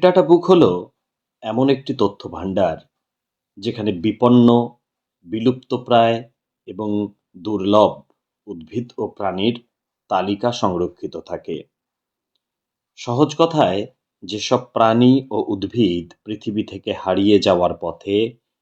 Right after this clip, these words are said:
তাদের সম্পর্কে তথ্য থাকে এই বইয়ে। কোন সংস্থা প্রকাশ করে এই বই? বিশ্বস্তরে আইইউসিএন, অর্থাৎ International Union for Conservation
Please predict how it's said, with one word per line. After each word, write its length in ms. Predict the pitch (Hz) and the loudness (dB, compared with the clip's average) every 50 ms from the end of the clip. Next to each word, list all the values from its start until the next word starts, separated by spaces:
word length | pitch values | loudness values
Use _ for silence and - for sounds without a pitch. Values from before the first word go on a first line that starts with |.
| _ _ _ - | _ _ _ -12
তাদের 280 | 95 90 - 98 101 98 - - | -10 -10 -8 -8 -8 -8 -6 -6
সম্পর্কে 520 | 110 92 82 - 98 82 - - 90 82 80 78 - _ _ _ _ _ _ _ _ | -6 -6 -6 -8 -10 -10 -10 -10 -10 -10 -10 -10 -14 _ _ _ _ _ _ _ _
তথ্য 240 | - 104 90 - - - 120 - - | -12 -12 -12 -12 -10 -10 -10 -10 -12
থাকে 220 | 90 - - 87 82 82 | -14 -14 -12 -10 -8 -8
এই 60 | 82 78 80 | -8 -10 -10
বইয়ে। 280 | 80 80 80 78 73 76 - _ _ _ _ _ _ _ _ _ _ _ _ _ _ _ _ _ _ _ _ _ _ _ _ _ - | -12 -12 -12 -14 -16 -18 -20 _ _ _ _ _ _ _ _ _ _ _ _ _ _ _ _ _ _ _ _ _ _ _ _ _ -4
কোন 120 | 131 139 135 127 139 | -2 -2 0 0 0
সংস্থা 300 | 139 139 135 - - 147 - - | 0 0 0 -2 -2 -4 0 0
প্রকাশ 280 | - 127 - 147 143 135 - - | 0 2 2 2 0 0 0 2
করে 140 | 151 131 104 98 | 2 2 2 2
এই 80 | 98 98 98 | 2 2 2
বই? 160 | 107 113 123 127 - - _ _ _ _ _ _ _ _ _ _ | 2 2 2 0 -2 -6 _ _ _ _ _ _ _ _ _ _
বিশ্বস্তরে 720 | 95 92 113 98 - - 135 131 131 - 139 135 123 95 80 76 - _ _ _ _ _ _ _ | -12 -10 -10 -8 -4 -4 -4 -4 -2 -2 0 2 2 2 0 -4 -12 _ _ _ _ _ _ _
আইইউসিএন, 1120 | - 110 107 117 123 127 123 127 110 110 113 120 113 - - - 127 120 113 117 113 - 76 - _ _ _ _ _ _ _ - | -8 -4 -2 -2 -2 -2 -2 -4 -4 -2 -2 -2 -4 -6 -4 0 4 6 6 6 4 4 0 -8 _ _ _ _ _ _ _ -16
অর্থাৎ 320 | 98 - - 107 104 101 - - - 113 117 | -16 -10 -6 -4 -4 -4 -6 -10 -12 -8 -8
International 720 | 110 104 120 117 113 113 107 101 - - - 107 104 107 104 - - 104 104 | -4 -2 -2 0 0 0 0 -2 -2 -2 -2 0 0 0 0 -2 -4 -4 -2
Union 280 | 104 107 110 107 104 101 98 - | 0 0 2 2 2 2 0 0
for 200 | - 101 98 98 101 98 - _ _ _ _ _ - | 0 0 0 2 0 -2 -4 _ _ _ _ _ -14
Conservation 640 | 104 98 98 92 101 101 95 98 101 98 - - 104 | -12 -10 -6 -4 -4 -2 -2 -2 -2 -2 -4 -4 -2